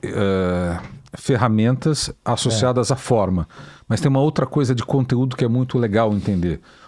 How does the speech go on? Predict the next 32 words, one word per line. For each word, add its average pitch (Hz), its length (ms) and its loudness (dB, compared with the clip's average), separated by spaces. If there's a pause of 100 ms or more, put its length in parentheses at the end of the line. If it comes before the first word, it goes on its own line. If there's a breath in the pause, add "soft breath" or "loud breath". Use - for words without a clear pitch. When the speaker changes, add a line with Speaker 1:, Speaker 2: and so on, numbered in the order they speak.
Speaker 1:
Como 170 140 2
é 175 40 0
que 185 120 -2
o 180 40 4
Obama 120 380 2
faz 110 240 0
os 95 120 -2
discursos 98 560 -4
dele? 85 280 -2 (240)
Speaker 2:
Que 117 100 -2
é 110 80 -2
considerado 120 800 -2
Speaker 1:
Tem. 233 120 -10 (240)
Pô, - 220 -4
ele 110 500 0
é - 120 -6
mais 107 520 0 (100)
ela 104 360 0
do 110 120 -4
que - 140 -6
ele, 87 240 -2 (120)
mais 95 300 0
a 107 40 0
Michelle 101 400 -2
do 98 100 -4
que 104 120 -2
ele. 95 120 0
Speaker 2:
Tão 135 120 -2
falando 220 400 -2
agora 139 260 -2
que, - 140 -6
a, 104 240 -2